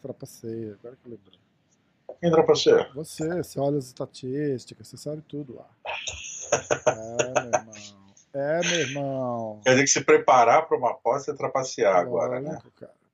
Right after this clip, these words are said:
Speaker 1: Porra,
Speaker 2: Porra.
Speaker 1: não é assim. Eu vou aqui na fé, cara. Destemido. Eu sou destemido.
Speaker 2: Terraplanista.
Speaker 1: É, meu irmão.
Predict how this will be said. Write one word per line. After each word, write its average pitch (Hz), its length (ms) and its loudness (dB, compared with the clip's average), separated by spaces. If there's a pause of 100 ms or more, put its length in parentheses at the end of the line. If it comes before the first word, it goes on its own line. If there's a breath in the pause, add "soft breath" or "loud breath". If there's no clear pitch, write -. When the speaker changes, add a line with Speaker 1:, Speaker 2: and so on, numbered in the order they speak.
(100)
Speaker 1:
Porra, 147 320 0
Speaker 2:
Porra. 135 140 -8
Speaker 1:
não 135 80 -6
é 151 40 -8
assim. 123 300 -16
Eu 113 120 -10
vou 135 120 -8
aqui 156 280 -12
na 170 240 -12
fé, 151 320 -6
cara. 113 320 -14
Destemido. 135 720 -8 (120)
Eu 110 120 -10
sou 139 180 -10
destemido. 127 720 -10 (1040 soft breath)
Speaker 2:
Terraplanista. 110 800 0 (400)
Speaker 1:
É, 127 340 -8
meu 143 140 -8
irmão. 107 560 -14